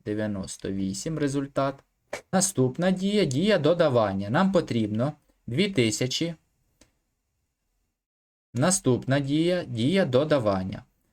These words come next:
Нам потрібно, е, три тисячі вісімсот сімдесят дев'ять додати дві тисячі п'ятсот дев'яносто вісім. Додаємо.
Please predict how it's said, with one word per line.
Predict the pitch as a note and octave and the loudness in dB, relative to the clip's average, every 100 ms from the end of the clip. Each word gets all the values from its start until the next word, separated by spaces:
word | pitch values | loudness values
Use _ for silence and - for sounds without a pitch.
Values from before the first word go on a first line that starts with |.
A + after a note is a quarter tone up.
| _ | _
Нам | A#2 F3 F3 | 0 0 2
потрібно, | E3 D#3+ A2+ G2+ G#2 C#3+ F#3 - _ _ _ _ _ _ _ _ _ _ _ _ _ _ _ _ - | 0 0 0 0 0 0 -2 -10 _ _ _ _ _ _ _ _ _ _ _ _ _ _ _ _ -2
е, | G#2 F#2+ | 0 0
три | - F3 | 2 2
тисячі | F3 A#2 - C#3 - F#3 | 2 2 2 -2 0 -4
вісімсот | - C3+ C3+ D3+ C#3+ D3 A2 - | 0 0 2 0 2 2 2 0
сімдесят | B2 A#2 B2 - G2 F#2 | -2 0 0 0 -4 -2
дев'ять | G2 G2+ F#2+ A2 F#3 G3 _ _ _ | 0 2 2 0 -2 -4 _ _ _
додати | A2+ D3 C3 G2+ F#2 F#2+ F3 G3+ - - | 0 2 4 2 0 0 -2 -4 -8 -10
дві | A2 D3 | 0 0
тисячі | C#3+ G#2+ G#2 - F3 F#3+ | 2 0 0 -2 -4 -6
п'ятсот | G3 A2+ A2 - - C#3 F3+ | -4 0 0 0 0 0 2
дев'яносто | B2+ G#2+ G2 G#2 C3 - G#2 | 0 2 0 0 -2 -4 -4
вісім. | F#2+ F#2+ - - _ _ _ _ _ _ _ _ _ _ _ _ _ _ _ | -4 -6 -10 -14 _ _ _ _ _ _ _ _ _ _ _ _ _ _ _
Додаємо. | A2 F3+ A3 D3 A2+ F#2+ F#2+ | 2 4 4 4 2 2 -2